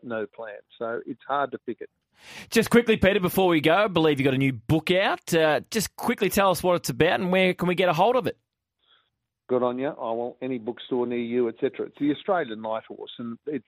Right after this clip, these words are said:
Speaker 1: focuses on, it's, it's the history of the Australian light horse in the First World War, and it focuses on the last charge at Beersheba, which is the, it's known as the last charge.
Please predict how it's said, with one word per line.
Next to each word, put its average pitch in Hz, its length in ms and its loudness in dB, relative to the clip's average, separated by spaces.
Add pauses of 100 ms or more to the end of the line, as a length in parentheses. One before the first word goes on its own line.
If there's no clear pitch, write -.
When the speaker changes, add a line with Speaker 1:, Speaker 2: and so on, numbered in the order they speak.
Speaker 1:
focuses 120 520 -2
on, 107 360 -10
it's, 151 260 0 (140)
it's 180 260 0
the 143 140 -6 (120)
history 156 400 -2
of 104 60 -4
the 104 60 -8
Australian 104 400 0
light 107 220 -2
horse 104 260 -6
in 107 80 -20
the 101 100 -20
First 107 300 -2
World 104 240 -4
War, 104 160 0
and 104 80 -8
it 110 160 -10
focuses 110 480 -4
on 104 180 -10 (460)
the 123 40 -6
last 117 520 2 (240)
charge 110 440 -2
at 107 80 -16 (100)
Beersheba, 107 600 -10
which 113 260 -14
is 107 240 -6
the, 107 160 2 (340)
it's 135 140 2 (140)
known 143 300 4
as 110 100 -6
the 110 60 -12
last 113 320 -2
charge. 120 180 -2